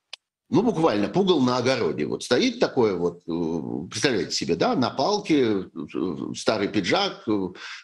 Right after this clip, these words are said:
какой-нибудь таз на голове, э,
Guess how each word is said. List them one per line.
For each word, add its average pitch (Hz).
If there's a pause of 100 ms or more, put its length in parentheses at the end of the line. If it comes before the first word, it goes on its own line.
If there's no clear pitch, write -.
(120)
какой-нибудь 110
таз 165
на 131
голове, 123 (260)
э, 110